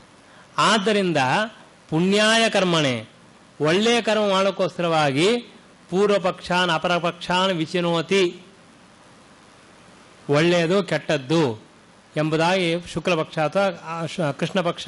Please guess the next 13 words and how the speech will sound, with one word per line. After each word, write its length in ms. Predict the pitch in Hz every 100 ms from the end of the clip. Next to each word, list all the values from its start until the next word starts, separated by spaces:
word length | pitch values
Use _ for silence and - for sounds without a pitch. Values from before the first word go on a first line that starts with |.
| 165
ಇತ್ಯಾದಿಯಾಗಿ 760 | 160 - 156 151 147 147 156 240 240 - - - -
ತಂದು 220 | 151 180
ಕೊಡುತ್ತಾನೆ. 720 | 190 151 143 139 123 117 151 151 117 107 - - - - - - - - - - - - - - - - - - - -
ಪರಂ 280 | 165 180 202 220 165
ಏ-, 280 | 160 175 175
ಏವಮೇತೆ 680 | 165 208 214 196 190 180 170
ಶ್ರೋತ್ರಂ 600 | - - 180 185 - 165 156
ಪಿತರಂ 340 | 160 160 165 156
ಪರಿಚರಂತಿ 640 | 147 151 170 165 175 208 147 117 - - - - -
ದಿಶಶ್ಚ 360 | 147 208 - 190
ಚಂದ್ರಮಾಶ್ಚ 680 | 156 165 196 170 151 - 156 147 147 - - -
ಯಾವದನು 480 | 151 180 196 185 170
ದಿಶಃ 260 | 156 170